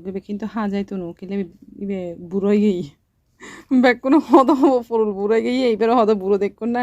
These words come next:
এইবার বুড়োই। ইবে হাজাইতো ন। এন্ড আরও একখানা একখানা হদু শাক অর, কিন্তু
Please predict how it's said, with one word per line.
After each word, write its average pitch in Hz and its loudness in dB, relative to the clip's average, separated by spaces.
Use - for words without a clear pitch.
এইবার 208 -2
বুড়োই। 180 -6
ইবে 190 -6
হাজাইতো 196 -2
ন। - -10
এন্ড 220 -6
আরও 240 2
একখানা 240 -10
একখানা 240 -10
হদু 208 -6
শাক 214 -6
অর, 220 -4
কিন্তু 196 -12